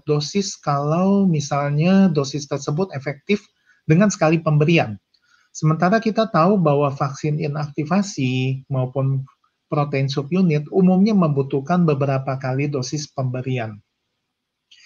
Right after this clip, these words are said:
Jadi jelas dibutuhkan, eh, waktu yang sangat panjang sebelum akan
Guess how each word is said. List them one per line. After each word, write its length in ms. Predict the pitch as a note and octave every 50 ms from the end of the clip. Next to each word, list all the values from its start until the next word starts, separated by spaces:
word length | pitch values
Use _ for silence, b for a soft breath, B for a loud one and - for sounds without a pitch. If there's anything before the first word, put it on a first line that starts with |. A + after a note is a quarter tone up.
| B B B B B B
Jadi 320 | - D#3+ F#3+ G3 B3+ A3 F#3+
jelas 320 | G#3+ A3+ B3+ C4+ C4 - A#3 G3+ G3
dibutuhkan, 640 | F3 F#3+ E3+ E3 F3+ F3+ - F3+ F#3 G#3 A3+ A3+ A3+
eh, 380 | A3+ G3+ F#3+ F#3 F3 F3 F3 F3
waktu 320 | E3+ E3+ E3 E3 - A3 G#3+
yang 80 | G3
sangat 320 | F#3+ F3+ D#3 D3+ D#3 D#3 -
panjang 400 | C#3+ C#3 C3+ C3+ C#3 C#3+ E3+ F3
sebelum 480 | - E3 D3 D3 D#3 E3 F3+ F#3+ G3+
akan 560 | F3+ D3 D3 C#3+ - D#3 D#3+ E3 E3 E3 E3